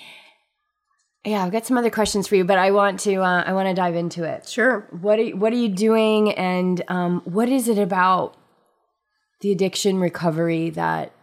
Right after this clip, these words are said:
Speaker 1: came through? Did you have personal experience with that through friends, family, yourself? What, what is it that pulled that in?
Speaker 2: Yeah, so addiction has been a,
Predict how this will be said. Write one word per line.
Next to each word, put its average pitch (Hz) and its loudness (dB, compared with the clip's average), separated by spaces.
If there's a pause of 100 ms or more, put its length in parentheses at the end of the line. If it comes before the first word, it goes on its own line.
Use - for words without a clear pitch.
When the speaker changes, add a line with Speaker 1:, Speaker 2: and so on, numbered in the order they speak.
(300)
Speaker 1:
came 165 -4
through? 156 -6
Did 160 -10
you 180 -2
have 170 -2
personal 170 -6
experience 208 0
with 202 -6
that 180 2
through 160 -4
friends, 180 0
family, 180 0
yourself? 202 0 (300)
What, - -2
what 220 0
is 240 2
it - -4
that - -6
pulled 185 -6
that 175 0
in? 151 -4 (440)
Speaker 2:
Yeah, 220 0
so 240 2
addiction 330 0
has 226 -2
been 214 0
a, 185 -4